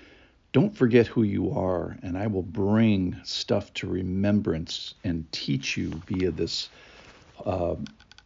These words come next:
qualifications and characteristics of the Holy Spirit." Today, we get a new thing that God is gonna leave us with, and it's wonderful. It is a balm of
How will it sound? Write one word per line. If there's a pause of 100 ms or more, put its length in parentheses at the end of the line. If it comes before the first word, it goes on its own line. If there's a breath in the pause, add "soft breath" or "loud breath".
(160)
qualifications
and
characteristics
of
the
Holy
Spirit." (920 soft breath)
Today, (800)
we
get
a
new
thing
that
God
is
gonna
leave
us
with, (280)
and
it's
wonderful.
It
is
a
balm
of